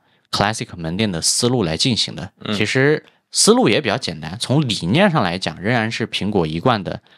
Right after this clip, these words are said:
Speaker 1: 简洁的这种美感。啊，那大家知道那个第五大道这，这个门店，它其实二零一九年完全翻新过的。
Speaker 2: 对。
Speaker 1: 那它，在它之前，其实它也是一个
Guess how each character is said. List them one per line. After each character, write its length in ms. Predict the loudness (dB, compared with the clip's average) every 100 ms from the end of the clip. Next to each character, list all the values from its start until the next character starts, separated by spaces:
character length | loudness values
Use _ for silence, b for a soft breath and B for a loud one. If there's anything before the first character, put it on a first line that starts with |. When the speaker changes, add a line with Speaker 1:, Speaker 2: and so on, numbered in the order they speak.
| b b
Speaker 1:
简 240 | -4 -4
洁 200 | -4 -2
的 180 | 2 0
这 140 | 0 -6
种 240 | -6 -12 _
美 180 | -4 -2
感。 160 | -2 -6 _ _ _ _ -8
啊， 120 | -4
那 140 | -2
大 120 | -2 -2
家 120 | -4
知 140 | -4
道 200 | -2 -2
那 140 | -4 -4
个 220 | -4 -2
第 80 | 0
五 80 | 0
大 120 | 2
道 220 | 2 0
这， 180 | -2 -12 -4
这 120 | -4
个 60 | -2
门 200 | -6 -4
店， 200 | -4 -6 _ -6
它 100 | -4
其 160 | -4
实 140 | -2 -2
二 160 | -2
零 260 | -2 -6 -8 -12 -6
一 120 | -2
九 140 | -2
年 180 | -4 -8
完 140 | -6 -4
全 160 | -4
翻 220 | -2 -4
新 160 | -4 -8
过 160 | -4 -6
的。 120 | -6 _
Speaker 2:
对。 160 | -4 -2
Speaker 1:
那 80 | -2
它， 120 | -4 -2
在 180 | 0 2
它 160 | -2
之 160 | -2 -4
前， 260 | -4 -2
其 160 | -2 -2
实 300 | -2 -2 -2 B B B
它 140 | -4 -4
也 80 |
是 120 | -4 -8
一 80 |
个 280 | -6 -6 -6